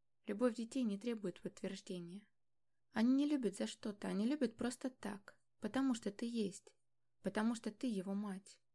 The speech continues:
И даже время не в силах это изменить. Даже если ты его бросишь, он будет тебя всегда ждать. Потом ненавидеть, но всё равно хранить мысль о тебе, своей душе всю свою жизнь,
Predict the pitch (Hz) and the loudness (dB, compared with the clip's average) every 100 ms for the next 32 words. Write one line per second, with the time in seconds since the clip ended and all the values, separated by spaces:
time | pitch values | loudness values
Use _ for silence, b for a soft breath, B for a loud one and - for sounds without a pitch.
0 | _ _ _ _ - 214 240 247 233 220 | _ _ _ _ -12 -4 0 0 2 0
1 | 190 175 175 - 208 220 202 175 180 175 | 2 -2 -6 -8 -6 -6 -6 -6 -6 -6
2 | 185 175 170 - - _ _ b b b | -6 -6 -8 -14 -20 _ _ b b b
3 | 220 262 240 202 220 208 - 214 202 202 | 0 2 0 -2 -2 -4 -2 -2 -2 -4
4 | 196 226 202 - 180 185 214 214 202 208 | -4 -4 -6 -8 -8 -4 -4 -4 -6 -6
5 | - 208 - 180 - 185 180 - _ _ | -6 -10 -8 -8 -10 -12 -12 -16 _ _
6 | _ _ _ - - 339 320 262 233 202 | _ _ _ -8 -2 0 4 4 4 2
7 | 233 226 214 - 180 - 185 180 208 - | 0 -2 -6 -8 -8 -6 -4 -4 -6 -6
8 | 202 196 202 208 196 202 202 202 190 190 | -4 -2 -4 -4 -4 -4 -8 -6 -8 -8
9 | 185 185 196 b b b - 247 233 254 | -8 -8 -10 b b b -4 -2 -2 -4
10 | 247 202 190 190 - 196 208 208 175 127 | -4 -6 -6 -10 -8 -6 -4 -6 -8 -10
11 | 226 | -16